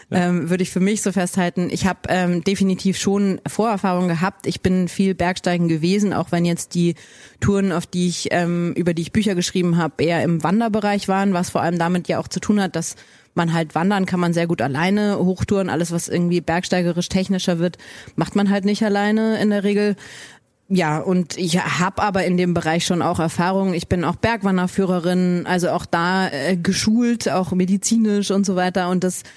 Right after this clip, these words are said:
Speaker 2: sind schon irgendwie Aspekte, die da mit ins Gewicht fallen. Wenn das jetzt meine erste Solo-Tour gewesen wäre, wäre ich wahrscheinlich nicht in den Kaukasus gegangen. Ich glaube,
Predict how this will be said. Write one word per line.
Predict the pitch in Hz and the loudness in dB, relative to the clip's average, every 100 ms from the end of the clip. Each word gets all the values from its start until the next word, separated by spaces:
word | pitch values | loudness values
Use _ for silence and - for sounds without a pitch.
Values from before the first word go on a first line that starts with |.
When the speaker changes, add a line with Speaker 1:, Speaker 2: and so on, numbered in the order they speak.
| - - | -20 -6
Speaker 2:
sind | - 202 | -2 0
schon | 190 202 208 | 2 0 2
irgendwie | 196 190 180 | 0 2 0
Aspekte, | 185 - 180 - 190 180 | 0 -2 -4 0 0 0
die | 185 - | -4 -4
da | 170 170 170 | 0 0 0
mit | 170 185 185 | 0 0 0
ins | 175 | -2
Gewicht | - 175 226 - | 0 0 0 0
fallen. | 202 185 185 - - _ _ | 0 2 0 -4 -16 _ _
Wenn | - 202 | -2 0
das | 208 | 0
jetzt | 196 | 0
meine | 196 180 180 - | 2 2 0 0
erste | 180 208 240 - 226 214 214 - _ | 0 2 0 0 0 2 0 -4 _
Solo-Tour | - 233 220 208 - 208 | -4 0 2 0 0 0
gewesen | 185 185 185 185 | 0 0 2 0
wäre, | 175 | 2
wäre | 165 165 | 0 -2
ich | |
wahrscheinlich | 170 160 151 151 | -4 -4 -4 0
nicht | 175 196 | 0 2
in | 180 | 0
den | 156 | -2
Kaukasus | 160 151 151 139 - | -2 -2 -2 -4 -4
gegangen. | - 123 147 - | -4 -4 -4 -6
Ich | - | -2
glaube, | 180 175 175 | 0 2 0